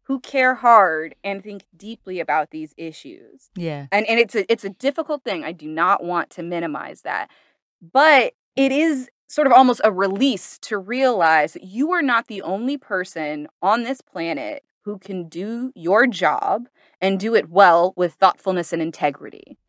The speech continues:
Speaker 2: Yeah.
Speaker 1: And, and hopefully that can release a little bit of the pressure that you put on yourself that if you leave, it will all fall apart.
Speaker 2: Yeah.
Speaker 1: Um, if a single person leaves and the whole game falls apart,
Speaker 2: The game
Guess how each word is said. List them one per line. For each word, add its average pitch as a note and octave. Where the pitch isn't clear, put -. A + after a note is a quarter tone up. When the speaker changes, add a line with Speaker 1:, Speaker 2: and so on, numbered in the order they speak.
Speaker 2:
Yeah. D3+
Speaker 1:
And, F#3+
and G3
hopefully D4
that B3
can F#3+
release G3
a G3+
little G#3
bit D#3
of F3+
the F3+
pressure G3+
that F#3
you F#3+
put E4+
on B3
yourself E3
that F3
if F3
you A3+
leave, F3+
it G#3
will G3
all F#3+
fall F3
apart. D3
Speaker 2:
Yeah. D#3+
Speaker 1:
Um, F3
if G3+
a F#3+
single F#4
person C4+
leaves G3+
and A3
the F#3
whole A#3
game G#3+
falls G3+
apart, F#3
Speaker 2:
The C4+
game C4+